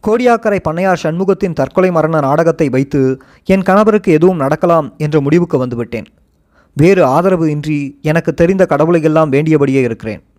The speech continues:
திடீரென ஒரு குரல் மிக மோசமான அருவருப்பான கெட்ட வார்த்தையை சொல்லி அழைத்தது. அப்படியே அதிர்ந்து போய் பார்க்கிறேன்.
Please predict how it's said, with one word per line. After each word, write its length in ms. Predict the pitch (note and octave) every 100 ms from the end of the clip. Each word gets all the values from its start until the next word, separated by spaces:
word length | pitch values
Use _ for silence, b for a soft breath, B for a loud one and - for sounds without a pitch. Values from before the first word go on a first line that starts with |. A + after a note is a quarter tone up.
| _ _ _ _ _
திடீரென 440 | - F3+ B3 A3 G#3
ஒரு 180 | F3 D#3
குரல் 440 | E3+ D#3+ D#3 D3
மிக 220 | D3 C#3+
மோசமான 760 | C#3 D#3+ F3+ F#3 E3+ D#3 D3+ D3 b b
அருவருப்பான 560 | C#3+ G3 G3+ G3 F#3+ F#3+
கெட்ட 300 | E3+ D3+ F#3
வார்த்தையை 420 | E3 E3 E3 D3+
சொல்லி 400 | D3+ D3 C#3+ C#3 -
அழைத்தது. 540 | C#3 D3 C#3 A2 G2+ - _ _ b b b
அப்படியே 640 | E3+ A#3 G#3 F3+ E3 E3 -
அதிர்ந்து 360 | D#3 G3 F#3+
போய் 160 | F#3 D#3+
பார்க்கிறேன். 540 | C#3 B2+ - A2 G2+